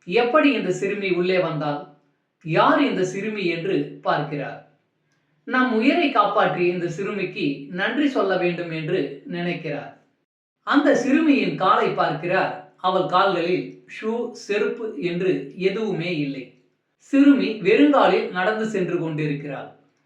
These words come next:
இவரும் அந்த சிறுமியின் பின்னடியே போய்க் கொண்டிருக்கிறார்.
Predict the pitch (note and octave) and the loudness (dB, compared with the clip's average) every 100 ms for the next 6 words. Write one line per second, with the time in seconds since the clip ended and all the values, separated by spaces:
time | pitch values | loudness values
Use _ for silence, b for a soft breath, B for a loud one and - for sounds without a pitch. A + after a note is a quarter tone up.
0 | _ F#3 A#3+ D4 D4 F#3 - - G#3 G3+ | _ -8 0 6 6 6 0 -8 -6 0
1 | F#3 - B3 C#4 C#4 G3 F3+ F3+ F#3 G3 | 0 -2 4 6 8 6 -2 -2 -2 0
2 | F3 F#3 C#3+ - - G3+ - F3+ D3+ D3 | 0 2 0 -4 -6 -6 -4 -4 -2 -2
3 | C#3 C#3 A#2+ A#2 | -4 -10 -14 -18